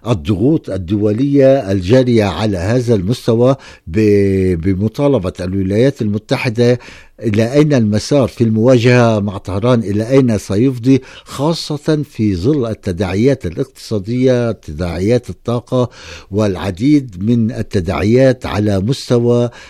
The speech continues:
آه، التجارة الدولية. ومن ناحية أخرى،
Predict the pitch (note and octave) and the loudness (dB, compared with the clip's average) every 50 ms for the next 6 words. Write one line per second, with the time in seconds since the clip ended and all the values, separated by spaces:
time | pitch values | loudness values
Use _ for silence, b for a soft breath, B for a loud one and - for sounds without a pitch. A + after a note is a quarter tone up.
0 | B B A2+ G#2+ G#2+ G#2+ G#2 G2+ G2 G2 F#2+ F#2+ F#2+ F#2 F#2 G2+ A#2 A#2+ - - | B B -4 0 2 2 2 2 2 2 2 0 0 0 -2 -2 -2 -4 -4 -2
1 | - A2 G2 - C3+ C3 B2+ A#2+ B2 A#2+ A#2 A2 G#2 - B B B B - A2+ | 0 2 4 4 6 6 4 4 4 4 4 2 0 -2 B B B B -4 -4
2 | A#2 F#2+ D#2+ A2+ A#2 A2 A2+ G#2 F#2+ G2+ G2+ F#2+ F#2 F2+ F#2 E2+ - B B B | -4 0 2 4 4 6 4 4 2 2 0 0 0 0 -2 -2 -6 B B B
3 | B B B G#2+ A2+ A2+ A2+ A2+ A#2 A2+ A2 G#2+ G#2+ G#2 G#2 G#2 G2+ G2+ G2 G2 | B B B -2 2 4 4 6 6 4 4 4 4 4 4 4 4 2 2 2
4 | F#2+ F#2 F2+ E2+ F#2 G#2 A2 B2 D#3 F3+ - - G3+ F#3 F3 E3 F3+ - - - | 0 0 -2 -2 -2 -2 0 0 0 0 0 2 2 2 2 2 0 -4 -4 -2
5 | C#3+ C#3 C#3 B2+ B2+ | 0 0 0 0 -2